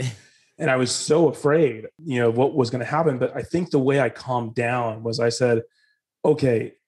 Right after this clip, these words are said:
Speaker 2: like, I am sort of at the, uh, the backstop of the economy." I mean, I'm in the affordable housing space,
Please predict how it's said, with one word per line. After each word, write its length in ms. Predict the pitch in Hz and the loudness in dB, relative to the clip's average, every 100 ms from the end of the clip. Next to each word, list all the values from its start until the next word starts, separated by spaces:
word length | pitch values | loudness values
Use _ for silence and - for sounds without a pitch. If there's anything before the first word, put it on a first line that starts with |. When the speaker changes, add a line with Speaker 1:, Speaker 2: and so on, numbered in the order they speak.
| - | -4
Speaker 2:
like, 320 | 123 117 - _ _ _ _ _ | 0 0 -2 _ _ _ _ _
I 180 | 143 165 | -2 2
am 280 | 185 156 147 | 4 4 4
sort 200 | 131 147 | 2 2
of 60 | 131 | 2
at 80 | 123 | 0
the, 240 | 127 120 | 0 2
uh, 120 | 120 113 | 2 2
the 100 | 117 | 0
backstop 540 | 123 120 135 - 127 | -2 -2 -4 -4 -6
of 120 | 113 | -6
the 100 | 120 | -8
economy." 540 | 110 - 113 113 107 107 | -8 -2 -2 -2 -4 -4
I 40 | |
mean, 320 | 120 135 151 151 | -2 -2 -4 -2
I'm 120 | 131 | 0
in 80 | 131 | 2
the 120 | 131 | 2
affordable 520 | 120 - 131 120 120 | 0 -2 0 2 2
housing 360 | 117 117 120 147 | 0 0 0 0
space, 500 | 151 175 185 202 - | 0 0 2 0 -4